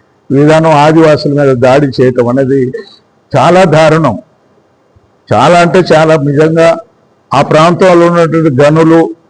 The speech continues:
నిధులు, నిక్షేపాలు, అడవులు, ఓ నీరు, అనేక వనరులన్నీ కూడా దోపిడీ చేసి అంబానీ, ఆదాని లాంటి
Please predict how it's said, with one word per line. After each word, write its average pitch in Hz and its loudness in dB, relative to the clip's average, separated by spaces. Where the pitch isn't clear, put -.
నిధులు, 156 2
నిక్షేపాలు, 165 0
అడవులు, 165 2
ఓ 120 2
నీరు, 160 2
అనేక 220 0
వనరులన్నీ 170 2
కూడా 160 0
దోపిడీ 175 0
చేసి 180 0
అంబానీ, 175 2
ఆదాని 165 2
లాంటి 156 2